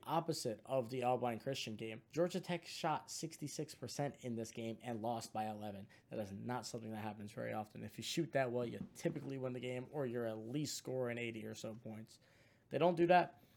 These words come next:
Loyola wins. Loyola goes and plays the number two overall seed and number one seed in this bracket, Illinois, and they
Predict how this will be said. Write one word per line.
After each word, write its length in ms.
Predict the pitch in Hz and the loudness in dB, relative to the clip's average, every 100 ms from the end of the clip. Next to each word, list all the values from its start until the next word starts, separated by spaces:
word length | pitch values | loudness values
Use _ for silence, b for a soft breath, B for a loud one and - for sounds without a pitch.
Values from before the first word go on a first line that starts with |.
| b b 120 | b b 0
Loyola 380 | 127 143 139 | 8 8 8
wins. 440 | 131 160 165 156 - B B - | 8 6 6 2 -6 B B 2
Loyola 320 | 131 143 143 | 6 8 6
goes 280 | 139 143 123 | 6 4 4
and 120 | 113 | -2
plays 420 | - 143 151 135 | 4 6 6 4
the 100 | 131 | 2
number 380 | 120 127 131 120 | 0 0 2 0
two 400 | - - 160 - | 0 2 2 2
overall 580 | 139 131 127 131 151 160 | 2 2 4 6 6 4
seed 340 | - 151 147 | 0 0 0
and 160 | 120 123 | 0 -2
number 200 | 127 120 | -2 -2
one 300 | 113 127 120 | 0 -2 -2
seed 320 | - 120 - | -4 -4 -6
in 220 | 127 120 | -6 -6
this 200 | 117 117 | -6 -6
bracket, 520 | - - 113 113 117 110 B B B | -6 -4 -2 -2 -8 -8 B B B
Illinois, 680 | 131 123 117 113 117 113 117 B B B | 2 4 4 2 4 4 2 B B B
and 260 | - 113 110 | -6 -4 -2
they 460 | 123 123 135 135 | 2 4 4 2